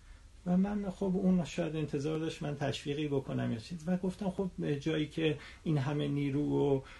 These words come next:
امکانات و اینها لازم داشت، شما با چه مجوزی رفتید، اه، با چند تا گردان عمل کردید که حالا شکست بخوره بگید اینجا انقدر لشکر می‌خواستید؟»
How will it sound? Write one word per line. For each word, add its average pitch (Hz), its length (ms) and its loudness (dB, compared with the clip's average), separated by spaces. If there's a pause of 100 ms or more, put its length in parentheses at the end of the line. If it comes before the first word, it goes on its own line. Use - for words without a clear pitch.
(140)
امکانات 139 600 0
و 151 40 2
اینها 139 340 0
لازم 139 400 0
داشت، 175 200 0
شما 175 200 0
با 180 140 2
چه 196 220 -4
مجوزی 139 680 2
رفتید، 117 600 -2 (520)
اه، 113 300 4
با 117 200 4
چند 123 260 2
تا 131 160 -2
گردان 113 380 2
عمل 101 300 -2
کردید 104 520 -6
که 123 100 -2
حالا 117 180 2
شکست 117 440 -4
بخوره 127 260 0
بگید 135 260 0
اینجا 127 280 2
انقدر 123 360 -2
لشکر 110 360 -4
می‌خواستید؟» 123 480 -8